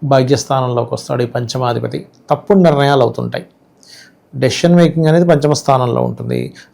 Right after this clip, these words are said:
పంచమాధిపతి నీచ పొందితే ఏమవుతుంది అంటే, మనకి క్లారిటీ ఉండదు మనం తీసుకునేటువంటి నిర్ణయంలో. కాబట్టి ఆ నిర్ణయాల విషయంలోని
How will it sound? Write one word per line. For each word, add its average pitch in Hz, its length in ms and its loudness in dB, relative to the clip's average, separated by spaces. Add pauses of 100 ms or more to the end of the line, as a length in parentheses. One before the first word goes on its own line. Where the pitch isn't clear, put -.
(140)
పంచమాధిపతి 160 460 4
నీచ 151 200 2
పొందితే 156 300 0
ఏమవుతుంది 143 500 -4 (760)
అంటే, 190 100 4 (1700)
మనకి 139 680 -2
క్లారిటీ 170 420 6
ఉండదు 151 240 6
మనం 131 180 2
తీసుకునేటువంటి 127 520 -2
నిర్ణయంలో. 120 520 -2 (680)
కాబట్టి 147 360 2 (720)
ఆ 139 60 -2
నిర్ణయాల 147 540 4
విషయంలోని 143 720 -2